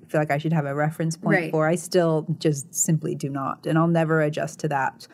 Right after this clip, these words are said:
Speaker 1: But yeah, in some ways, I think also that sensitivity to stimulation, um, which I d-, I think what happened is, I think this world is overstimulating for any, every,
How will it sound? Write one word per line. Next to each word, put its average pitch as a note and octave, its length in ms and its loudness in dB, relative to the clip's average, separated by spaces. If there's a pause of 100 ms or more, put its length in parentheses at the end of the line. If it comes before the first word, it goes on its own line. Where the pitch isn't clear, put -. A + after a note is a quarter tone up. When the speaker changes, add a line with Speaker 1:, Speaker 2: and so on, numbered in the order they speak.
(440)
Speaker 1:
But - 180 0
yeah, A#3 200 4
in F3 80 0
some G3 240 0
ways, F3+ 420 0
I F3 100 2
think D#3+ 240 0
also E3+ 320 2
that D3+ 280 2 (320)
sensitivity G#3 760 2
to A#3+ 120 0
stimulation, C4 1040 0
um, F3+ 220 2
which F3+ 280 -2
I E3+ 180 2
d-, - 200 0
I G3+ 120 4
think A#3+ 380 -2 (440)
what G3 200 2
happened G#3 460 0
is, F#3 300 2 (160)
I G#3 80 4
think B3+ 140 2
this C#4 140 0
world G3 240 4
is F#3+ 100 2
overstimulating E3+ 680 2
for D3+ 100 -2
any, D3+ 220 0
every, D#3 320 -2